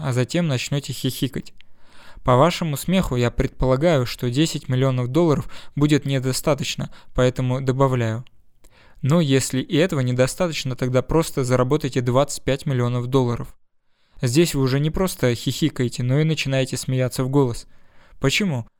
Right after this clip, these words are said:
Позвольте мне рассказать вам, что только что произошло. Для большинства людей десять миллионов долларов действительно освободили бы их от долгов, но они хихикают,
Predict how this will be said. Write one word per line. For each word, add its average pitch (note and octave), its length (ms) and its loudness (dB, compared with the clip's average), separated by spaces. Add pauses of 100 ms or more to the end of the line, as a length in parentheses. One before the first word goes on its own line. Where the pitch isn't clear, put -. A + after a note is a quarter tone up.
(220)
Позвольте F#3+ 420 0
мне F3+ 240 2
рассказать C#3 520 2
вам, D3+ 380 0
что - 220 0
только C3+ 280 -2
что - 180 -4
произошло. B2 640 -2 (920)
Для C#3+ 280 4
большинства F3+ 500 0
людей D#3+ 340 4
десять D3 480 0
миллионов C3 460 0
долларов C3 460 2
действительно B2+ 640 -2
освободили C#3 580 0
бы C3+ 180 2
их - 360 -2
от C3 180 0
долгов, C3+ 420 2 (360)
но C#3 80 2
они B2+ 200 2
хихикают, C#3 600 0